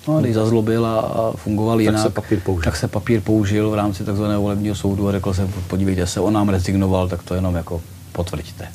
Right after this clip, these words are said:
Speaker 2: Ještě k těm vázaným kandidátkám. Není to trochu i dáno tím, že tehdy ještě se mnohem více volily ideje než jednotlivci,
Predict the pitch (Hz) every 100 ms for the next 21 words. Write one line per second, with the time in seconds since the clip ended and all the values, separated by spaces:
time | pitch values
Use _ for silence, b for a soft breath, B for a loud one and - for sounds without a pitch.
0 | B B B - 90 180 185 156 147 170
1 | 180 160 151 180 160 131 - 95 110 120
2 | 151 180 165 - 180 170 147 139 165 -
3 | 107 107 120 143 135 B B B - 160
4 | 170 151 143 147 98 - - 104 98 110
5 | 185 B B - - 117 117 135 143 139
6 | 147 - 131 127 135 147 - 104 107 95
7 | 85 160 - - 101 - 107 95 92 95
8 | 90 - 90 80